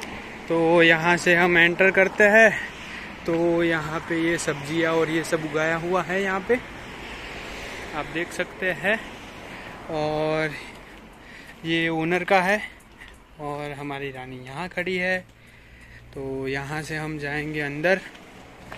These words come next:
तो जब हम अंदर जाते हैं, तो पहले हमें ये खोलना है, इसके बाद यहाँ पे हमें password डालना है, उसके बाद हम अंदर जा सकते हैं।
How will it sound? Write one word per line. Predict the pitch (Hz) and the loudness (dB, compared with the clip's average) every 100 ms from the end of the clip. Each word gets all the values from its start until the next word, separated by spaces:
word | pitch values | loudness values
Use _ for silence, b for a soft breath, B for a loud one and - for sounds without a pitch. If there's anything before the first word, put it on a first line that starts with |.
| - - - - - - - | -16 -18 -18 -18 -18 -14 -8
तो | 156 156 156 | -4 -2 -2
जब | 151 156 | -2 -2
हम | 156 160 | -2 -2
अंदर | 156 165 160 | 0 0 0
जाते | 151 151 165 | 0 0 -2
हैं, | 147 143 165 185 180 - - | -2 0 0 0 -2 -6 -2
तो | 139 143 139 - B B B B - - | 0 0 -4 -10 B B B B -16 -8
पहले | 135 143 | -4 2
हमें | 139 131 131 | 2 0 -6
ये | 127 143 151 147 - - | -4 -2 -2 -4 -10 -2
खोलना | 147 151 165 | 0 0 -2
है, | 160 180 180 | -2 0 0
इसके | 156 - - | -2 -2 -2
बाद | 135 139 135 | -2 -2 -4
यहाँ | 135 127 139 | -6 -6 -6
पे | 143 | -4
हमें | 139 135 135 | -4 -6 -4
password | 139 127 156 147 | -4 -2 -2 0
डालना | 156 156 165 160 | 0 2 0 -2
है, | 180 - B B B B - - - - - _ 151 | -4 -8 B B B B -20 -20 -20 -20 -20 _ -8
उसके | - - | -8 -8
बाद | 131 127 135 143 147 | -6 -4 -2 -2 -2
हम | 135 147 | -4 -4
अंदर | 143 143 143 | -2 -2 -2
जा | 143 151 | -2 -2
सकते | 156 - - 170 | -4 -6 -2 0
हैं। | 170 185 | 0 -2